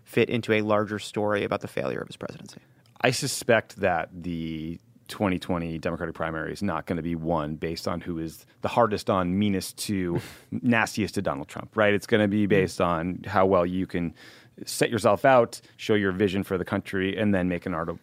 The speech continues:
Speaker 2: argument about why you are the best person to beat him in an election. So I would focus on that. I think once you win the nomination, that the Mueller report findings will feature heavily in all of your messaging, all of your negative ads. It will be an enormous gift to the next candidate.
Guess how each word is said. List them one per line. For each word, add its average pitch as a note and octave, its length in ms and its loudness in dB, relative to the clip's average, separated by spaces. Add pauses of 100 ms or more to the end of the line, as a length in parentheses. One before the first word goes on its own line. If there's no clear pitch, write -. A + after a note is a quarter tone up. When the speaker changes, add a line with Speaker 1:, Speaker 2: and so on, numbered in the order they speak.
Speaker 2:
argument E2+ 320 -2
about D#2+ 220 -2
why E2 160 2
you E2 160 -4
are F#2 60 0
the D#2+ 120 -6
best D#2+ 240 -6
person F2 400 -8 (220)
to D#2+ 420 -8 (160)
beat G#2+ 200 -4
him E2+ 260 -8
in E2 80 -10
an E2 100 -8
election. E2+ 520 -6 (160)
So C#3 340 6 (240)
I A2 100 6
would A#2+ 220 4
focus A2+ 380 2
on G2 160 2
that. G2+ 320 4 (100)
I G#2+ 120 2
think G#2 300 -2
once G2+ 320 0
you F#2 200 -4
win G2 220 0
the B2 100 2
nomination, D#2+ 580 -8
that E2 160 -8
the E2 60 -10
Mueller E2+ 320 -2
report E2 360 -8
findings D2+ 480 -10
will D#2 140 -8
feature F#2+ 320 -10
heavily G2 420 2
in E2+ 120 -2 (100)
all G#2+ 220 6
of F#2+ 100 -2
your G2 80 0
messaging, F2 480 -6 (260)
all A2+ 220 6
of F#2 100 2
your F#2+ 140 0
negative F2+ 400 0
ads. E2+ 400 2
It A#2 80 -2
will A2+ 160 0
be F#2+ 240 0
an F2+ 80 0
enormous F#2+ 400 0
gift - 240 -4
to F#2+ 80 -4
the F2+ 60 -2
next D#2 220 -10
candidate. G#2 380 2